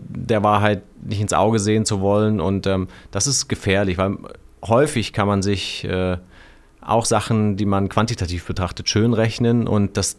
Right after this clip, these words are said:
darf eben da nicht passieren. Also sollte auch aus meiner Sicht in, im, im Management immer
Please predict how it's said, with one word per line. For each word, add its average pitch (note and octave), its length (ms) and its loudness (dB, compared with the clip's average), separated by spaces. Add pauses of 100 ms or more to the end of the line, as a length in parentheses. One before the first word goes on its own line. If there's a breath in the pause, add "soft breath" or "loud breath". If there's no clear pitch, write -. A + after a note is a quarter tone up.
darf F#2+ 260 2
eben G2 180 0
da F2+ 120 0
nicht F#2+ 140 -4
passieren. F#2+ 480 -2
Also F2 160 0
sollte B2 340 2
auch C3+ 220 4 (340 loud breath)
aus - 160 -2
meiner G#2+ 220 2
Sicht G#2+ 260 -4
in, G2 340 0
im, F2+ 480 -4
im F#2 160 0
Management G2+ 600 2
immer G2 340 0